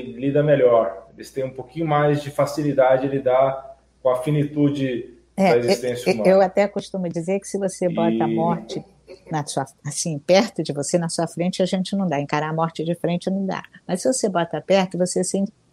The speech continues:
Speaker 2: você tende a ter mais inteligência emocional, né? Porque muitas coisas que você não faria, né?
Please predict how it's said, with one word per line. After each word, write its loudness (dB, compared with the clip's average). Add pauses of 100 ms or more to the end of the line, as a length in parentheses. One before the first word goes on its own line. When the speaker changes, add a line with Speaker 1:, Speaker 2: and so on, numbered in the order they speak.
(140)
Speaker 2:
você 2
tende 0
a 2
ter 2
mais 2
inteligência 2
emocional, -2 (500)
né? 2
Porque 2
muitas 0
coisas 0
que -20
você 0
não 0
faria, 0 (440)
né? 0